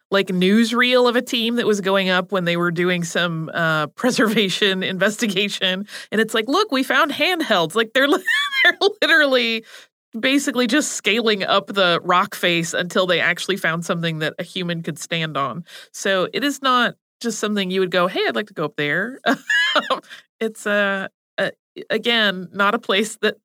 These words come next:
I should maybe visit 'cause it looks terrifying. Um,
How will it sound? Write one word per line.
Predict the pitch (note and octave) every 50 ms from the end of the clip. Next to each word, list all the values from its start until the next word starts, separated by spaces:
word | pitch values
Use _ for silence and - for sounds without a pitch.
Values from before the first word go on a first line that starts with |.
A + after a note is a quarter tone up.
| -
I | - F#3 F#3+ G#3+
should | G#3+ - A#3+ G#3
maybe | G#3+ G#3 G3+ A3 A3
visit | G#3 G#3+ A3+ A3 A#3 G#3 G#3+
'cause | - A#3+ G#3
it | F3
looks | F3 F#3 F3+ -
terrifying. | - - D3+ C#3 C#3+ - - C#3 C3+ G#2 D#3+ G3 G#3 _ _ - - - - - - G3+ -
Um, | - A3 G#3+ G#3 G3 F#3+ F#3+ F#3 F3+ F3+ -